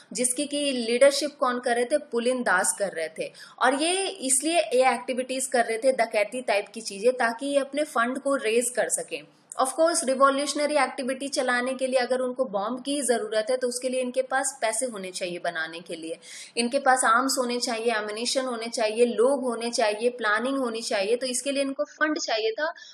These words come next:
और जिसके लिए अब ये government से तो मांग नहीं सकते थे, मांगने से मिलने से रहा, कोई top official post पे ये थे नहीं,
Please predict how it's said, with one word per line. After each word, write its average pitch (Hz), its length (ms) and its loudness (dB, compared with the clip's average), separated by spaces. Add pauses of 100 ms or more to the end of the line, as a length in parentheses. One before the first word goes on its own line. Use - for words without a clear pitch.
(120)
और 247 100 2
जिसके 285 340 -2
लिए 302 140 4
अब 294 180 4
ये 294 120 0
government 254 540 0
से 294 120 -4
तो 285 120 -4
मांग 226 260 -2
नहीं 240 120 -2
सकते 233 400 -4
थे, 220 80 -4
मांगने 214 540 -4
से 254 160 0
मिलने 202 340 -4
से 220 140 -4
रहा, 202 440 -4 (140)
कोई 285 140 6 (180)
top 262 260 6
official 262 420 2
post 240 400 0
पे 254 60 0
ये 247 140 0
थे 214 260 -2
नहीं, 208 220 -6